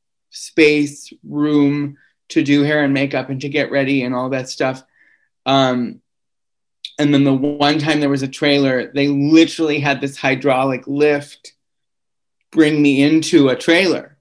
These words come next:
because they, because that's what they thought needed to happen.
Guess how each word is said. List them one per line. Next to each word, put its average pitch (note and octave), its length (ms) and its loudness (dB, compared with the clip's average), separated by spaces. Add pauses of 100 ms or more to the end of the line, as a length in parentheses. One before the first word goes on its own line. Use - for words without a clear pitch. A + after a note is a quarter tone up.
because C#3+ 440 -2
they, C#3 380 0 (180)
because C#3+ 640 -8 (760)
that's C3+ 360 -2
what C#3 280 -6
they C3+ 320 -4 (300)
thought D3 340 -2 (140)
needed D3+ 360 -2
to C#3 120 -6
happen. C#3+ 560 -4